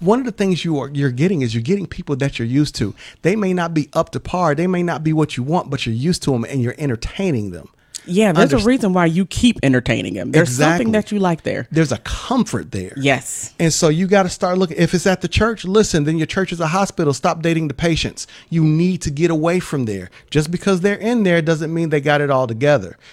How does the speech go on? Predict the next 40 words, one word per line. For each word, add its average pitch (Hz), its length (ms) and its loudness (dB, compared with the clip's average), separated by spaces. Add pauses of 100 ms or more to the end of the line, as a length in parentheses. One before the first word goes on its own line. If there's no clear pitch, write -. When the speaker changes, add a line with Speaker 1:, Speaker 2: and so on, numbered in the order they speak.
Speaker 1:
Usually 147 300 0
we 156 120 -4
go 151 160 2
there 147 200 2
to - 160 -4
get 117 260 2
it 123 140 -4
together. 92 420 -8 (140)
You 165 160 -4
see 147 140 0
what 147 80 4
I'm 143 100 2
saying? 156 300 0
Speaker 2:
Yes. 127 300 -2
Speaker 1:
Or 143 160 6
to 123 120 -2
help 135 200 2
others 123 360 0
get 120 120 -2
it 113 100 -6
together 117 300 -2
and 113 120 -6
to 107 60 -6
serve 120 380 -2
and 110 120 -6
so 120 220 -4
on 117 60 -2
and 110 80 -4
so. 117 140 -4
We're 123 180 -2
all 123 300 0
in 120 80 -2
that 110 220 -4 (560)
consist-, - 560 0
continual 160 580 6
piece 143 340 6
of 117 80 -6
getting 113 280 0
it 110 140 -8
together. 107 380 -2